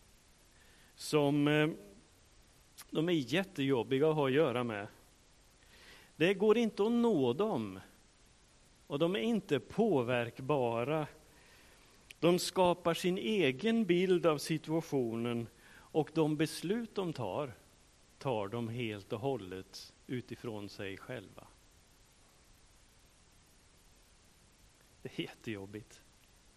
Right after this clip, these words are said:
Jag tror att, att, eh, ja, vi, vi ska inte sprida tankarna så mycket omkring det. Men det här,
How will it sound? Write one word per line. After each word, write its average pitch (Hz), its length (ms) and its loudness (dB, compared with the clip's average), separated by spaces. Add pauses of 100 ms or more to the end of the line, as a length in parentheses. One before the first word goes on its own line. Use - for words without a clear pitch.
(760)
Jag 135 120 0
tror 143 300 2
att, - 360 -2
att, 127 300 -2
eh, 123 240 0 (460)
ja, 120 220 -2 (160)
vi, 135 160 -2
vi 127 140 -2
ska 131 160 -4
inte 117 460 -6
sprida 127 400 0
tankarna 120 440 -2
så 135 100 -6
mycket 127 220 -2
omkring 113 420 -4
det. 101 160 -10 (420)
Men 190 200 4
det 208 60 4
här, 208 600 2